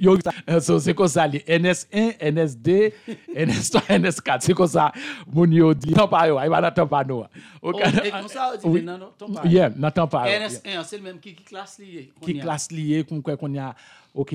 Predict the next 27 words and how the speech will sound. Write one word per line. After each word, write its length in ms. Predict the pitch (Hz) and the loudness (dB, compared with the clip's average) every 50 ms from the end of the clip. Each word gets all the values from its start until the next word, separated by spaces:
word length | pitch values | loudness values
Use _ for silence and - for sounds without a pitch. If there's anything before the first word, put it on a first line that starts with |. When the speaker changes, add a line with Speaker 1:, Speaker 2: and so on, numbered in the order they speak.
| 127 - - | -6 -6 0
Speaker 1:
lorsque 400 | 135 165 180 180 - 196 - 180 | 2 2 2 2 0 -4 -4 -4
on 40 | |
a 120 | 180 170 170 | -4 -2 2
neuvième, 480 | 170 170 160 131 123 156 175 180 180 | 2 2 2 2 0 0 0 0 0
on 60 | 170 160 | 0 -2
va 100 | 151 147 | -4 -6
le 40 | |
faire 200 | 139 - - 135 - _ | -8 -10 -14 -14 -12 _
N 180 | 143 139 131 131 | -6 -6 -4 -4
S 240 | 131 123 104 101 104 | -6 -8 -10 -12 0
deux, 280 | - 175 180 226 254 254 _ _ _ _ _ _ _ _ _ _ _ _ _ - | 4 6 6 6 4 0 _ _ _ _ _ _ _ _ _ _ _ _ _ -4
et, 840 | 143 143 139 139 135 135 135 131 131 131 131 131 131 131 131 127 - | -2 0 0 0 0 0 0 0 0 0 -2 -2 -2 -4 -4 -8 -10
hum, 260 | - 143 139 139 139 131 - | -10 -10 -10 -10 -10 -12 -16
quoi, 500 | _ _ 139 139 151 160 160 156 160 156 | _ _ -20 -14 -10 -10 -8 -8 -10 -12
c'est 200 | 143 - - 151 | -14 -18 -20 -20
ça, 160 | 135 _ 151 131 135 139 127 123 | -20 _ -20 -20 -20 -20 -20 _
bah, 120 | 135 143 139 139 127 131 131 127 120 107 107 104 101 | -20 -20 -20 -20 -20 -20 -20 -20 -20 _ _ _ _
bah, 80 | 120 117 127 131 | _ _ -20 -20
moi, 120 | 147 156 170 170 170 170 170 170 170 170 170 _ _ _ _ _ _ _ _ _ _ _ _ _ _ _ _ | -20 -20 -20 -20 -20 -20 -20 -20 -20 -20 -20 _ _ _ _ _ _ _ _ _ _ _ _ _ _ _ _
et 220 | - 143 143 143 139 117 | -10 -6 -6 -6 -6 -8
oui, 300 | 135 156 180 180 151 123 - | -4 -2 0 0 0 -2 -6
c'est 200 | - - 190 175 | -4 -2 -2 0
ça, 180 | - 202 185 - - | 2 0 0 2 2
euh, 260 | 175 175 165 165 170 - | 4 4 4 4 2 2
aidez 320 | 220 240 240 220 214 214 208 | 2 2 2 4 4 4 4
mes 240 | 190 175 165 143 | 4 2 0 0
amis. 260 | 165 160 160 165 175 | -2 -2 0 -2 -4